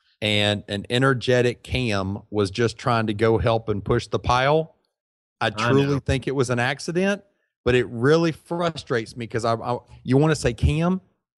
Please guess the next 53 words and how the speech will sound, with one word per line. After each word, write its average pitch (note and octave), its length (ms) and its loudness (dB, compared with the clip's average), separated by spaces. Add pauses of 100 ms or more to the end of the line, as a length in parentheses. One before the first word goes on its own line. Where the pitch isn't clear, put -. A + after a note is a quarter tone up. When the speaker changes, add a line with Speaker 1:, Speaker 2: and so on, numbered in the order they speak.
(120)
Speaker 1:
just C#3+ 220 -4
don't E3 220 2
even D3 180 -2
be B2 180 4
in E3 120 4
there," F2 300 -2 (220)
right? C#3 360 0 (280)
Just, D#3 240 -2
just D#3 240 0
don't, E3 240 0 (300)
'cause D3+ 300 2
that, C3+ 240 -2
that's E3 220 0
when E3+ 180 0
things E3 220 -4
happen, B2 440 -4
when A#2 160 -2
legs C#3 340 0
get - 220 -6
tangled C3+ 380 0
up. - 260 -4 (460)
And, B2 300 0
and, B2 320 -2 (220)
and B2+ 120 0
there C3+ 80 4
was C3 160 2
no D#3+ 180 4
benefit, A2 600 -2
right? A#2 360 -2
Nothing C#3+ 340 -4
got C#3 180 0
accomplished B2 560 -4
from A2+ 160 -4
him A#2 200 0
going B2 240 2
over A#2+ 160 2
there A#2 200 0
and A2 120 -4
trying A#2+ 260 0
to G#2+ 60 -2
push B2+ 260 0
the - 120 -10
pile. C3+ 460 0 (420)
And A#2 140 -2
so B2 160 0
when B2 120 2
I A#2+ 100 2
saw C#3+ 340 2
it, A#2 60 4
it - 40 0
was G#2 140 -4
very A2+ 260 2
frustrating F#2+ 600 -4